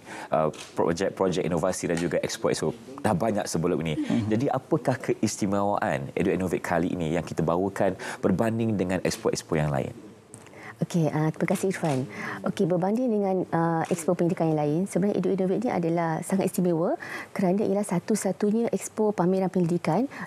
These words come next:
Speaker 3: yang mengetengahkan produk-produk inovasi daripada hasil pendidikan, pendidikan. Ah, so dia berfokuskan kepada pendidikan dan, ah, pelbagai inovasi sebenarnya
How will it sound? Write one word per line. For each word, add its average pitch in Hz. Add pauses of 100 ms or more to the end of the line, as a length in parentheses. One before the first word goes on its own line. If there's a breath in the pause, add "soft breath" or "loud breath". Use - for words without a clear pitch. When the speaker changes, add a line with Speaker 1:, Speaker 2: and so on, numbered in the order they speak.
Speaker 3:
yang 196
mengetengahkan 214
produk-produk 196
inovasi 208
daripada 196
hasil 214
pendidikan, 175 (240)
pendidikan. 185 (400 loud breath)
Ah, 147
so 208
dia 208
berfokuskan 196
kepada 175
pendidikan 180 (400 loud breath)
dan, 208
ah, 170
pelbagai 214
inovasi 233
sebenarnya 240